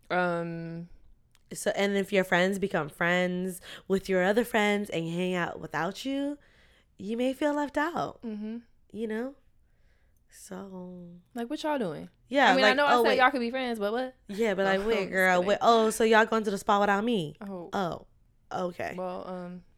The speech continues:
Speaker 2: Didn't
Speaker 1: I, I'll
Speaker 2: know.
Speaker 1: meet y'all
Speaker 2: Di-
Speaker 1: there.
Speaker 2: Right.
Speaker 1: <laughs> I'll be there.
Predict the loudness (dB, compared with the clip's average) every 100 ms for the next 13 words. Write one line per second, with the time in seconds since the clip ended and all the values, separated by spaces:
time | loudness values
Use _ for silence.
0 | -14 0 4 6 6 2 2 2 2 2
1 | 2 0 -4 -2 4 8 8 8 4 0
2 | 0 -2 0 -6 -6 -8 -8 -6 0 0
3 | 0 -2 0 0 0 -2 2 2